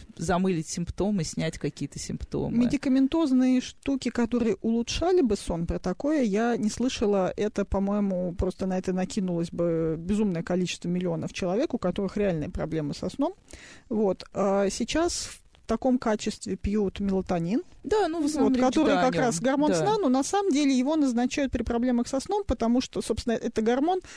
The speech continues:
Speaker 2: он даже не столько гормон сна, сколько гормон темноты, но он действительно такое мягкое снотворное действие имеет.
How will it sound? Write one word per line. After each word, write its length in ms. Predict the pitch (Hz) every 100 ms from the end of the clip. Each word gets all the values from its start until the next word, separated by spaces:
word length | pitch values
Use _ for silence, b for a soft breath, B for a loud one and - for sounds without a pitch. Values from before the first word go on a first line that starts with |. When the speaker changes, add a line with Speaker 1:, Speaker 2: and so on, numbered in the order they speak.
| B
Speaker 2:
он 120 | - 233
даже 180 | 254 254
не 80 |
столько 240 | 262 269 233
гормон 320 | 226 240 226
сна, 200 | - 208
сколько 240 | - 196 196
гормон 340 | 208 226 208
темноты, 440 | - 240 302 - 440
но 120 | 269
он 240 | 311 269 240
действительно 340 | 247 254 180
такое 240 | 190 185 208
мягкое 320 | 294 - 214
снотворное 540 | - 214 240 233 208
действие 440 | 185 151 - 165 156
имеет. 240 | 156